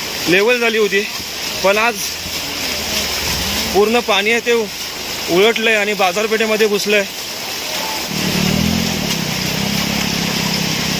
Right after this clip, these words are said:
चिपळूणच्या भाजी मार्केटमध्ये मी आलेलो आहे. एनडीआरएफची टीम दाखल झालेली आहे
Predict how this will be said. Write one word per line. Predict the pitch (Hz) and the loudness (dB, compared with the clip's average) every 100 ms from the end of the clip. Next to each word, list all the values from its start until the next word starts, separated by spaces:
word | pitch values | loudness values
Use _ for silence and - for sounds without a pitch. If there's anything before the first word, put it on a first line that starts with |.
| - - - - | -2 -2 0 0
चिपळूणच्या | 165 202 202 202 | 2 2 2 2
भाजी | 175 208 | 2 2
मार्केटमध्ये | 214 190 208 208 202 | 0 0 0 2 2
मी | 208 | 4
आलेलो | 185 180 175 | 2 2 2
आहे. | 175 160 | 0 0
एनडीआरएफची | 160 196 208 214 220 | 2 4 4 2 0
टीम | 214 | 0
दाखल | 208 170 208 | 2 2 2
झालेली | 208 202 190 | 2 4 4
आहे | 175 185 | 2 -2